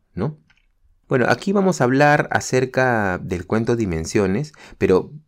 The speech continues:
piensen, por ejemplo, que en el cuento Las niñas se quedan, me parece que lo mencioné al principio, s-, eh, trata acerca de una mujer que, que engaña,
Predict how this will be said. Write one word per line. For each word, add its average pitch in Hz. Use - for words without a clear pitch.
piensen, 127
por 110
ejemplo, 110
que 92
en 92
el 87
cuento 101
Las 85
niñas 113
se 85
quedan, 123
me 95
parece -
que 101
lo 95
mencioné 87
al 98
principio, 104
s-, -
eh, 90
trata 120
acerca 117
de 117
una 123
mujer 110
que, 95
que 95
engaña, 92